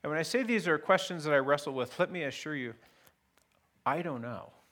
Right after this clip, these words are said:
But this is what I, this is what I think about. This is what I worry about. This is where I think, "Man,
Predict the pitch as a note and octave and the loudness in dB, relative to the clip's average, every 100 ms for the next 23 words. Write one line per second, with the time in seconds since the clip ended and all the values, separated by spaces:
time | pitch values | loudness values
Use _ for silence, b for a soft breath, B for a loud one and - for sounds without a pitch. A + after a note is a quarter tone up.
0 | b b b b b b _ _ _ _ | b b b b b b _ _ _ _
1 | _ _ _ _ _ _ _ _ _ _ | _ _ _ _ _ _ _ _ _ _
2 | _ _ _ C3+ F#3 F3 C#3 C3 A#2+ - | _ _ _ -12 -8 -8 -6 -4 -6 -6
3 | C#3+ - D#3 C#3+ B2+ C3+ B2 G#2+ F#2 - | -10 -10 -8 -2 -2 -2 -8 -12 -16 -16
4 | - D#3+ D#3 - B2+ A2+ G#2 G2+ F2 E2 | -14 -14 -12 -8 -6 -6 -8 -12 -12 -18
5 | - - - - _ B B B B B | -18 -20 -18 -20 _ B B B B B
6 | D#3 F3 D3+ D3 C3 A#2+ C3 A2 - D3 | -10 -10 -8 -4 -2 -4 -8 -14 -14 -10
7 | B2+ | -10